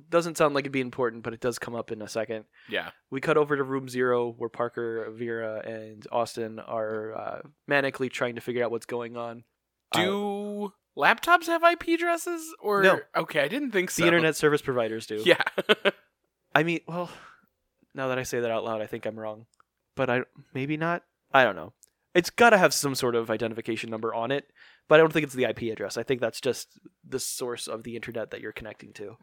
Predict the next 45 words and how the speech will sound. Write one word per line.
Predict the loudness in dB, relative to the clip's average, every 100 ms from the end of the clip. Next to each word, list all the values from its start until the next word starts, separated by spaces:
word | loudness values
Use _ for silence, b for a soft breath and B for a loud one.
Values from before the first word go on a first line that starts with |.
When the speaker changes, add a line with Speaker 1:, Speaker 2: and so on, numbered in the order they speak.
| -10
Speaker 2:
Uh, | -8 -8
yeah, | -8 -4 -4 -6
I | -10
thought | -10 -10 -10
so | -10
too. | -12 -12 -14 b b b b
Um, | -4 -2 -2 -6
she | -4 2
does | 4 4 2
find | 2 4 2
it | -4 -10 _ _
th-, | -20 _ _ _
through | -6 -2 0 -2
his | -4 -6 -6
cellular | -6 0 0 0 -4 -6
provider, | -10 -10 -10 -10 -10 -10 -12
though. | -14 -10
She | -8
Speaker 1:
Yeah. | -8 -10 -16
Speaker 2:
finds | -8 -8 -8
his | -10
phone | -8 -8 -8
and |
then | -12
gets | -14 -14
in | -14 -12
that | -8 -8 -10
way. | -14 -18 -18 -20 _ _ _ _ _ _ _ _ _ _ 4
A | 8
lot | 10 10
of | 8
what | 6 4
they | 4 0
say | 0 0 0
in | 0
this, | -4 -4
though, | -2 0 2 0 -2 -6
is | -8 -6 -6 -6
just | -2 -2 -4 -6
words. | 0 0 0 -6 -6
I | 0
Speaker 1:
Yeah, | 2 2
Speaker 2:
don't |
Speaker 1:
it, | 2
Speaker 2:
think | -2